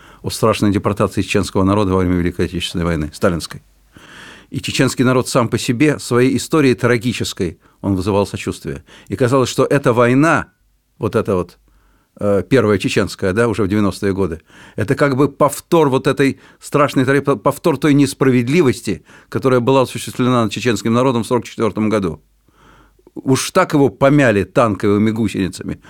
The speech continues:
уж так, э, кучу народа истребили, погрузили в телячьи вагоны, отправили в казахскую степь голую. И теперь снова. За что? За что?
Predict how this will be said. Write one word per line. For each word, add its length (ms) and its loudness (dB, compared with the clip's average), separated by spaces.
уж 220 -4
так, 380 0
э, 120 -4
кучу 320 0
народа 380 4
истребили, 560 2
погрузили 460 2
в 80 -4
телячьи 400 2
вагоны, 440 0
отправили 400 2
в 80 -8
казахскую 520 0
степь 260 0
голую. 380 0
И 120 0
теперь 300 2
снова. 360 2
За 200 2
что? 580 0
За 280 2
что? 600 0